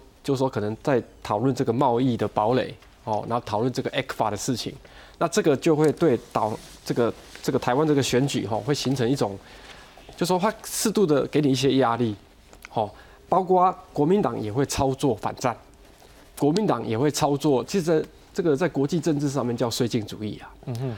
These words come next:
Speaker 2: 哼。
Speaker 1: 听起来这个名词好像不太好，但重点是什么？他们是认为对话、交流、协商可以化解这个危机。
Speaker 2: 嗯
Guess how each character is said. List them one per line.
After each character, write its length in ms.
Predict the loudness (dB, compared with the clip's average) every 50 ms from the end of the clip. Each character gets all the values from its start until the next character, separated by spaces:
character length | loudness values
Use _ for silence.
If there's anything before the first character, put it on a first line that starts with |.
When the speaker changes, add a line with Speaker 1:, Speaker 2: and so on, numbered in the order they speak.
| -10
Speaker 2:
哼。 100 | -12 -14 -6
Speaker 1:
听 180 | 0 2 2 4
起 120 | 4 4
来 80 | 4 4
这 80 | 4 4
个 80 | 4
名 160 | 4 4 4
词 160 | 4 2 0 -2
好 80 | 0
像 160 | 0 0 -2
不 120 | -2 -2 -2
太 180 | -2 -2 -2
好， 240 | -2 -4 -6 -10 -8 -4
但 140 | -4 -2 2
重 160 | 4 4 4
点 100 | 4 2
是 80 | 0 0
什 140 | 0 -2
么？ 100 | -4 -6 -6
他 100 | -4 -2
们 100 | 0 0
是 120 | 0 2 2
认 160 | 2 4 4
为 100 | 2 0 0
对 260 | 2 4 4 4 4
话、 360 | 4 2 2 2 2 2 -2 -12 -10 -4
交 300 | 0 2 4 4 4 4
流、 280 | 4 4 2 2 0
协 360 | 0 0 0 0 2 2 2 2
商 340 | 2 2 2 2 0 -2 -6 -10 -18 -20 -20 -8
可 100 | -2 0
以 60 | 0 0
化 240 | 2 2 2 2
解 160 | 0 -2 -8 -8
这 100 | -6 -6
个 100 | -6 -6
危 180 | -6 -6 -10 -10
机。 280 | -8 -8 -8 -8 -10 -14 -20 -16 -10
Speaker 2:
嗯 100 | -10 -8